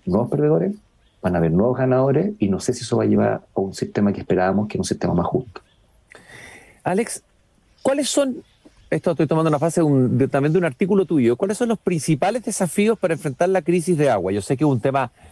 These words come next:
Speaker 2: amplio y complejo para explicarlo a un público más amplio. ¿Cuáles son para ti los principales desafíos para enfrentar la crisis de agua? ¿Cuál es tu, tu mirada?
Speaker 1: Primero, un sentido de realidad. Asumir de que nuestro país es un país árido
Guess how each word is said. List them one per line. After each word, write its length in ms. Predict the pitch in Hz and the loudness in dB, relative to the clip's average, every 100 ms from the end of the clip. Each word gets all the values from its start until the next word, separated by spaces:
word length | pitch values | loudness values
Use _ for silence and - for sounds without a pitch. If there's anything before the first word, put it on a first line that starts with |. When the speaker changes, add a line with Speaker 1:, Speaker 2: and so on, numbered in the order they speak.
| _ - | _ -6
Speaker 2:
amplio 340 | 165 190 214 | -4 -2 -2
y 40 | |
complejo 420 | 190 151 165 190 170 | -2 -2 -4 -2 0
para 140 | 147 | -2
explicarlo 440 | - 127 143 151 | -2 -2 -2 -2
a 40 | 147 | -4
un 40 | |
público 340 | 151 151 147 135 | 0 2 2 0
más 160 | 120 | -2
amplio. 280 | 120 - - - | -4 -4 -8 -4
¿Cuáles 280 | 269 262 | -2 -2
son 160 | - 233 | -6 -4
para 180 | 214 190 | -4 -4
ti 100 | 208 | -4
los 120 | 196 | -4
principales 400 | 156 151 170 190 | -2 -2 0 -2
desafíos 380 | 170 156 175 170 | -4 -2 0 0
para 120 | 156 | -2
enfrentar 280 | 131 135 151 | -6 -4 -4
la 120 | 143 | -4
crisis 260 | 131 131 123 | -6 -6 -2
de 100 | 87 | -2
agua? 240 | 67 - _ _ - - | -2 -8 _ _ -20 -8
¿Cuál 160 | - 156 | -4 -2
es 60 | |
tu, 240 | - 156 - | 0 -2 0
tu 100 | 139 | 0
mirada? 420 | 135 123 95 76 - _ _ _ _ _ _ _ _ _ - - - _ _ | 2 2 0 -6 -14 _ _ _ _ _ _ _ _ _ -20 -20 -20 _ _
Speaker 1:
Primero, 440 | - 139 165 170 175 | 0 0 0 0 -2
un 60 | |
sentido 380 | - 135 139 135 | 0 -2 0 0
de 100 | 123 | 2
realidad. 420 | 110 101 92 80 _ _ _ _ _ _ _ _ _ - | 0 2 0 -2 _ _ _ _ _ _ _ _ _ -8
Asumir 440 | 107 - 110 123 | -6 -2 0 0
de 100 | 120 | 0
que 80 | 127 | -2
nuestro 320 | 113 - 113 | -4 -4 -4
país 500 | 101 107 110 123 123 - | 0 2 4 2 0 -2
es 80 | 101 | -4
un 180 | 104 101 | -4 -2
país 520 | 101 104 104 - _ | 0 0 -2 -10 _
árido 360 | - 90 82 | -4 -2 -2